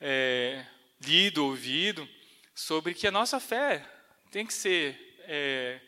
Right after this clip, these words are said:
é, tem que crescer, tem que ser alimentada, né?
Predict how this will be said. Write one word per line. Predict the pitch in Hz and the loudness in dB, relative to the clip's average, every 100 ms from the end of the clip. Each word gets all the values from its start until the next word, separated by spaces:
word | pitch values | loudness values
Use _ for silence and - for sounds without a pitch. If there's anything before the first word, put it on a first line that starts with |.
| - - - _ _ _ | -20 -20 -20 _ _ _
é, | 143 131 127 | -6 -4 -4
tem | - 196 | -2 -4
que | - | -4
crescer, | - 165 - 156 127 117 | -6 -4 -4 -2 -4 -6
tem | 160 | -10
que | 160 | -8
ser | - - 160 147 131 113 _ _ _ _ _ _ - | -6 -2 -2 -2 -4 -10 _ _ _ _ _ _ -2
alimentada, | 127 135 147 156 147 139 143 120 | 0 2 -2 -2 4 6 6 2
né? | 123 147 185 | -2 -4 -4